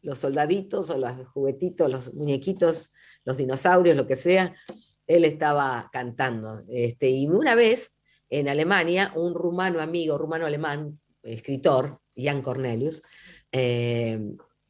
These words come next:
me acuerdo que me dijo, "Vos sabés que Lautaro en rumano", no sé exactamente cómo se pronunciará ni nada, pero Lautaro significa el que canta. Y yo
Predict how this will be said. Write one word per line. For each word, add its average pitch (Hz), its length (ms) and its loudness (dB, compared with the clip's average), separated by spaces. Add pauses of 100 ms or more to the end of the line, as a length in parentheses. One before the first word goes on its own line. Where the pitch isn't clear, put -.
(280)
me 127 100 0
acuerdo 175 420 6
que 147 160 4
me 131 140 4
dijo, 143 240 2
"Vos 294 120 -2
sabés 320 140 -2
que 151 320 4
Lautaro 131 800 0
en 127 220 -8
rumano", 127 760 -2
no 110 160 -6
sé - 140 0
exactamente 117 580 -2
cómo 117 240 -2
se - 140 -6
pronunciará 98 640 -6
ni 104 60 -6
nada, 113 220 -4
pero 107 300 -8 (280)
Lautaro 127 380 4
significa 151 460 -2
el 135 100 0
que 117 120 -4
canta. 104 560 -6 (840)
Y 156 80 -2
yo 269 380 4